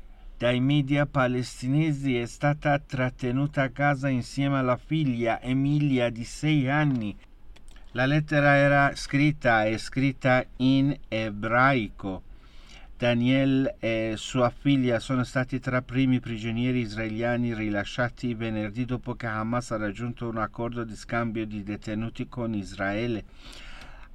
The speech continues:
Anche altri prigionieri israeliani rilasciati da Hamas hanno testimoniato del buon trattamento ricevuto da parte dei combattenti palestinesi.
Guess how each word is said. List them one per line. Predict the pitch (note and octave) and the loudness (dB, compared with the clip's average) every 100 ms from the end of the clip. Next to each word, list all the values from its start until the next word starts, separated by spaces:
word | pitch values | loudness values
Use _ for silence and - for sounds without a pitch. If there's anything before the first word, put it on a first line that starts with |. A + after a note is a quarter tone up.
| - | 0
Anche | C3 D#3+ D#3 F3 D#3+ | 2 2 0 -2 2
altri | C#3 E3+ F#3+ - C3+ | 4 4 2 -2 -2
prigionieri | B2 B2 B2 B2+ B2+ D#3 D#3 | 0 0 2 4 4 4 2
israeliani | A#2 B2 A#2+ A#2 C3+ D#3+ C#3+ | 2 0 0 2 2 4 4
rilasciati | A#2+ A#2 A2+ - C#3+ C#3 A#2+ | 2 0 -2 0 0 0 0
da | A#2 A2+ | 0 0
Hamas | A#2 B2 D3+ D3+ | 0 2 2 0
hanno | A#2+ B2+ B2+ | -2 0 -2
testimoniato | - A#2 - A#2+ A2+ A2+ C3+ D3 D3 | -4 -10 -8 -6 -4 0 2 2 0
del | A#2+ A2+ | -4 -4
buon | A2+ C3+ D3+ | -2 0 0
trattamento | D3 B2+ A#2+ - A#2 C3+ D3+ D3+ | 0 -2 -4 -2 0 0 0 0
ricevuto | B2+ A#2+ A2+ A#2+ A#2+ B2 A#2 - E2 - - - - - - - | 0 -4 -6 -6 -4 -4 -6 -8 -12 -12 -18 -18 -18 -18 -18 -2
da | C3 B2+ | 0 2
parte | C3 C3+ C#3 | 0 0 0
dei | A#2+ | -2
combattenti | A2+ A#2+ A2+ A2 B2+ A#2+ C3 | -2 -2 0 0 -2 -4 -4
palestinesi. | A#2+ A#2+ A2+ A2 - B2+ C3 C#3+ B2 G2+ | -2 -2 -2 -4 -4 0 2 2 0 -4